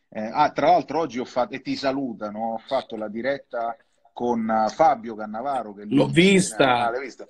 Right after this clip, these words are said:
Speaker 2: con
Speaker 1: L'ho
Speaker 2: Christian.
Speaker 1: fatto con Christian, eh, con Ciruzzi, mo, l'altro Ciruzzi. Ieri l'ho fatta con Ciro
Speaker 2: L'ho
Speaker 1: Mendes.
Speaker 2: vista con Dries.
Speaker 1: Con Dries. Eh, oggi con Ciro Immobile.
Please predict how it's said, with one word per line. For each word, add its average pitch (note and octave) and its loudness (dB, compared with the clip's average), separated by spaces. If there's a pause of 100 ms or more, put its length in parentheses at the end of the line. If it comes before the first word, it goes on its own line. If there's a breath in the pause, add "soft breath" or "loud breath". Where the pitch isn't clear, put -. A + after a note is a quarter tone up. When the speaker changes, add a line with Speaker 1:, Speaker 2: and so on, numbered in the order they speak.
(120)
Speaker 2:
con C3+ -4
Speaker 1:
L'ho C3 -4
Speaker 2:
Christian. C#3 2
Speaker 1:
fatto A2+ -4
con B2+ -4
Christian, C3 -6 (320)
eh, A2+ -8
con B2 -10
Ciruzzi, C3+ -6
mo, C#3+ 2
l'altro D#3+ 2
Ciruzzi. D#3+ -6
Ieri A#3+ 0
l'ho A3 2
fatta F3+ 0
con E3+ -8
Ciro E3 -6
Speaker 2:
L'ho D3+ 4
Speaker 1:
Mendes. E3+ 2
Speaker 2:
vista F3 2
con E3 2
Dries. F3+ -4 (160)
Speaker 1:
Con C3 -12
Dries. C3+ -10 (140)
Eh, A2 -14
oggi C#3 4
con B2+ 0
Ciro B2+ 0
Immobile. A#2 2